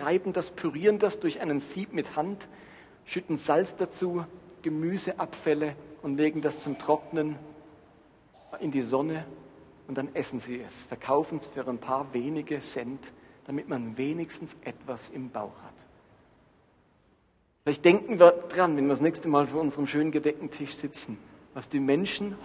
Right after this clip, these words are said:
heute im Jahr zweitausendzwölf in Haiti essen.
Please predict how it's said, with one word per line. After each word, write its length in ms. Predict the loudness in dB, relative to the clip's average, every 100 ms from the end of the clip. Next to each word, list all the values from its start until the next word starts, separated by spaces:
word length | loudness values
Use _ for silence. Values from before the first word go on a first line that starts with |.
| 2
heute 380 | 4 4 2 -4
im 320 | -4 -4 -2
Jahr 280 | 2 2 0
zweitausendzwölf 1400 | -4 -2 0 0 0 0 -6 -8 -8 -8 -2 -2 -2 -6 -16 -20 -20 -20 -20 -20 -20 -20 -20 _
in 140 | -8 -4
Haiti 380 | -6 -6 -8
essen. 240 | -8 -10